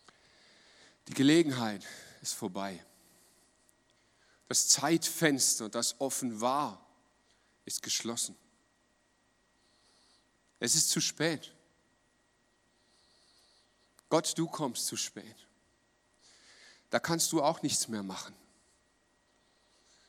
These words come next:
Wisst ihr, manche Dinge sind nicht so oberflächlich. Manche Dinge gehen unfassbar tief im Leben. Ich habe Menschen kennengelernt, die sind missbraucht worden.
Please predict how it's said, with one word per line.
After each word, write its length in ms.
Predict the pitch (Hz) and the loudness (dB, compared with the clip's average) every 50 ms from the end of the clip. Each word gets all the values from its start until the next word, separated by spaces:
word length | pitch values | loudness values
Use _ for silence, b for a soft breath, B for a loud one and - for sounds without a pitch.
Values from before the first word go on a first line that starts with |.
| b b b b b b b b b b b b b b b b b _ _ _ _ _ | b b b b b b b b b b b b b b b b b _ _ _ _ _
Wisst 160 | - 135 - 160 | 0 2 4 4
ihr, 60 | 151 | 4
manche 280 | 151 139 170 160 185 | 4 2 2 0 -2
Dinge 340 | 175 - - 175 170 170 165 | -4 -4 -6 -4 0 0 0
sind 260 | 151 - 165 151 143 | 0 2 0 0 0
nicht 200 | 139 156 170 165 | 0 0 0 0
so 180 | - 170 151 117 | 0 0 0 0
oberflächlich. 760 | 123 147 147 135 123 113 - - 107 101 98 104 113 98 113 | 0 0 0 0 -2 -6 -4 -4 -4 -4 -4 -6 -8 -6 -4
Manche 280 | 120 123 147 147 151 | -2 -2 -2 -4 -6
Dinge 260 | 143 - 147 143 143 131 | -4 -2 -2 0 0 0
gehen 400 | - 139 131 127 123 123 120 - - | 0 2 2 4 4 2 0 -2 2
unfassbar 880 | - 147 156 165 165 151 - - - 139 127 127 - - - 123 123 - | 2 4 4 2 0 -4 -6 -2 -2 -2 0 0 -2 -2 -2 -4 -2 -2
tief 440 | - - - 135 131 127 113 - - | -4 -4 -2 -2 -2 -4 -4 -6 -10
im 200 | - 123 120 110 | -8 -6 -6 -4
Leben. 420 | 104 110 113 113 101 95 90 87 - - _ _ _ _ b b b b b b b b b b b b b b b b | -4 -4 -4 -6 -6 -10 -14 -18 -20 -20 _ _ _ _ b b b b b b b b b b b b b b b b
Ich 80 | - - | -4 -2
habe 180 | 143 143 156 | 0 2 4
Menschen 380 | 151 151 147 156 160 - - 139 | 4 4 4 4 2 0 -2 -4
kennengelernt, 720 | - - 147 151 165 165 147 143 127 127 123 120 120 117 | -2 0 0 0 0 0 0 0 2 2 2 0 -2 -2
die 60 | 127 | -2
sind 240 | 117 - 143 131 127 | -2 -2 -2 -2 -2
missbraucht 600 | 131 131 123 - - - 120 120 135 131 - - | 0 0 0 -2 -2 0 0 0 0 0 -4 -8
worden. 300 | 110 104 98 92 92 92 | -10 -10 -10 -10 -14 -18